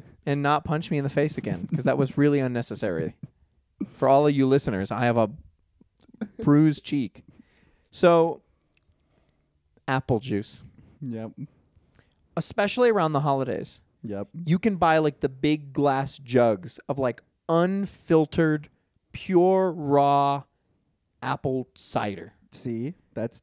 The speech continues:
Speaker 2: different than apple juice.
Speaker 1: Listen. Some of them just say apple juice. Some of them say cider. There's a difference between juice and cider.
Speaker 2: Uh-huh.
Speaker 1: But some, you can buy, like, a jug of raw apple juice.
Speaker 2: Yep.
Speaker 1: And it has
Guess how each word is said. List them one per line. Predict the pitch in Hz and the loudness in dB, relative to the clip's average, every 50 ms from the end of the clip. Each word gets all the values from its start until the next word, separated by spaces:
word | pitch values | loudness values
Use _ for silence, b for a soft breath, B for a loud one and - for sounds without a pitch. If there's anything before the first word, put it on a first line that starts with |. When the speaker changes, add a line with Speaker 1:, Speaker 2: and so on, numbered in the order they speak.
| _ _ | _ _
Speaker 2:
different | - 160 165 - - 143 123 - _ | -12 -12 -12 -12 -12 -16 -16 -16 _
than | 110 113 117 - | -20 -20 -18 -14
apple | 107 107 - - 123 110 | -12 -12 -10 -10 -10 -10
juice. | 110 - - 302 269 165 - - _ - | -8 -6 -4 -4 -4 -4 -6 -12 _ -12
Speaker 1:
Listen. | - 139 139 139 131 - - 175 180 202 220 - _ _ _ _ _ _ _ _ _ _ _ _ _ _ _ _ | -8 -6 -6 -6 -6 -6 -8 -8 -8 -8 -10 -12 _ _ _ _ _ _ _ _ _ _ _ _ _ _ _ _
Some | - - - - 180 175 202 | -12 -10 -4 0 0 2 2
of | 233 226 | 2 2
them | 233 220 196 | 2 0 0
just | 165 185 185 - - | 0 0 0 0 2
say | 196 180 175 | 2 2 2
apple | 165 160 160 160 175 175 170 | 4 2 2 4 2 2 2
juice. | 151 151 147 147 151 - | 4 4 4 4 2 0
Some | - 170 160 170 | -2 -4 -2 -2
of | |
them | 170 170 170 | -2 -2 -2
say | - 185 170 | -2 -2 -2
cider. | 156 - - 143 139 139 139 143 147 | 0 0 2 2 2 4 4 2 2
There's | 151 160 175 185 | 2 2 0 2
a | 226 | 2
difference | 214 240 226 233 208 - | 0 0 -2 -4 -6 -4
between | 214 208 196 180 175 170 - 165 | -4 -2 0 0 -2 -2 -6 -4
juice | 151 156 156 156 - - | 0 2 2 2 2 -2
and | 151 139 | -6 -6
cider. | - 127 110 110 107 113 139 - | -4 -2 -2 -2 -2 -4 -6 -6
Speaker 2:
Uh-huh. | 160 156 160 156 143 165 175 _ _ _ _ _ _ _ _ _ _ _ _ _ _ _ _ _ _ _ _ _ - | -6 -6 -6 -6 -8 -10 -12 _ _ _ _ _ _ _ _ _ _ _ _ _ _ _ _ _ _ _ _ _ 4
Speaker 1:
But | 175 175 - _ _ _ - | 4 4 4 _ _ _ -18
some, | - - - 196 185 190 - - | -12 -4 -2 0 0 0 -2 -4
you | 185 180 247 | -2 -2 -2
can | - 302 240 | -2 -2 -2
buy, | 220 247 226 202 | -2 0 0 0
like, | 185 170 160 | 0 0 0
a | 160 | -2
jug | 147 135 - - 180 185 190 190 | -2 -4 0 4 4 4 6 4
of | 190 165 135 135 | 0 -2 -2 -2
raw | 127 143 143 147 | 0 2 2 2
apple | 147 131 123 117 - 123 | 2 0 -2 -2 -4 -4
juice. | 123 131 104 80 - - - - - | -6 -6 -8 -10 -10 -12 -14 -10 -8
Speaker 2:
Yep. | 123 117 - - _ _ _ - | -6 -6 -6 -8 _ _ _ -2
Speaker 1:
And | 151 156 165 | -2 0 0
it | 165 156 | -2 -4
has | 147 156 156 160 165 160 - - - | -2 -2 0 0 0 -2 -4 -8 -12